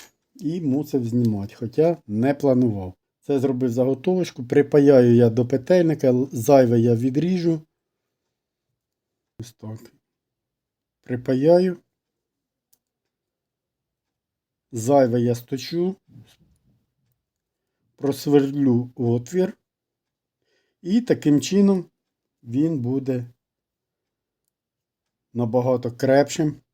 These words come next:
А якщо треба буде підгинати, а підгинати треба буде, то вже буду ось тут ось це робити. І я його вже раз виставлю і вже ніяких не буде проблем. Ось така в цьому відео буде в мене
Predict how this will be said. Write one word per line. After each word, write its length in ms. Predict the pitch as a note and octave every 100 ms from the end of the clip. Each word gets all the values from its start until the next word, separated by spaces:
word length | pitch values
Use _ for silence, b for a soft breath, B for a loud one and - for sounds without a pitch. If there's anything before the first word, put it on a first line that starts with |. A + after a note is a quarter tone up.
| -
А 100 | C3+
якщо 240 | C#3 D#3
треба 280 | - C3+ C#3
буде 260 | C3 B2+
підгинати, 640 | B2+ C#3 C#3 C#3+ F#3 A3+ F3+
а 40 |
підгинати 520 | - D#3 D3+ D#3+ D#3
треба 300 | D#3+ D3+ C#3+
буде, 420 | C3+ C3+ C3 B2+ B2 _ _ _ _ _ _ _ _ -
то 120 | F3+
вже 140 | F3
буду 260 | D#3 D#3+ D3+
ось 120 | D3
тут 280 | - C3 B2
ось 280 | B2 B2+ B2
це 120 | C3+
робити. 420 | D3+ F3 A3+ G#3+ _ _
І 120 | D#3
я 200 | D3+ C#3+
його 180 | C3+ C3+
вже 160 | B2 C3
раз 280 | B2+ B2 B2+
виставлю 640 | C3 A3 A3+ F#3+ F3+ G3 -
і 260 | F3 F#3 G3+ _ _
вже 260 | C3 A#2 D3+
ніяких 560 | C3+ B2 D3 D3+ C#3+ A#2+
не 120 | A2
буде 380 | A2 B2 B2 A#2+ - _ _ _ _ _ _ _ _ _ _
проблем. 520 | A2+ A2 G#2+ F#2+ F#2+ - _ _ _ _ _ _ _ _ _ _ _ _ _ -
Ось 100 | D#3
така 340 | D#3 B2 C#3+ D#3 D#3 _ _ _ _
в 40 | -
цьому 200 | B2+ A#2+
відео 400 | C3+ D3 D3+ C3+
буде 360 | A2+ A#2+ B2
в 60 | A2+
мене 400 | A2+ A2+ A2+